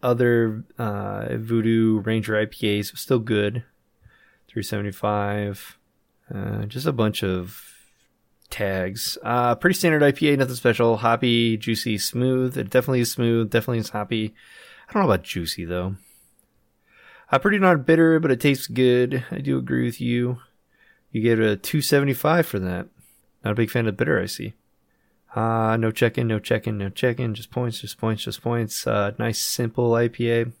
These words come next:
I do agree with you. You gave it a three seventy-five.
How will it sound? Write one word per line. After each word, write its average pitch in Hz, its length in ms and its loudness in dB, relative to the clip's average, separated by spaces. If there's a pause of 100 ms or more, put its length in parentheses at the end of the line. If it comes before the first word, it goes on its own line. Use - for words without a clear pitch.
I 107 80 -6
do 107 260 -2
agree 110 280 0
with 110 120 -2
you. 120 440 -2
You 104 180 -6
gave 110 180 -2
it 113 80 -6
a 107 60 -6
three 123 840 -2
seventy-five. 123 600 -8